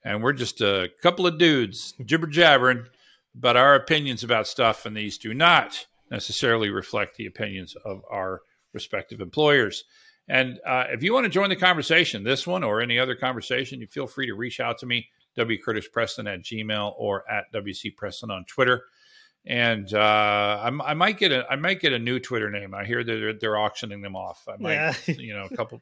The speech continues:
Speaker 1: couple million dollars, and I'll, I'll buy a Twitter name. But,
Speaker 2: At Elon
Speaker 1: um,
Speaker 2: Musk?
Speaker 1: <laughs> I don't think that one's available.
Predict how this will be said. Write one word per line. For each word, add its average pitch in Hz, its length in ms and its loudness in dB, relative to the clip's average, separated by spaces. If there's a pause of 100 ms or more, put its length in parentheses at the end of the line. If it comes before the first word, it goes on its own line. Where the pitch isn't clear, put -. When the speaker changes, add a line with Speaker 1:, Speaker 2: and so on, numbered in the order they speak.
(120)
Speaker 1:
couple 113 180 -6
million 107 340 -4
dollars, 95 380 -2
and 107 100 -8
I'll, 98 240 -6 (120)
I'll 104 100 -6
buy 101 240 -2
a 95 80 -2
Twitter 104 320 -4
name. 98 160 -8 (560)
But, 139 160 8
Speaker 2:
At 156 120 6
Elon 135 300 8
Speaker 1:
um, 143 60 0
Speaker 2:
Musk? - 520 0 (800)
Speaker 1:
<laughs> 147 60 -10
I - 580 -4
don't 151 140 0
think - 280 -10
that 127 100 -8
one's - 180 -10
available. 110 500 -6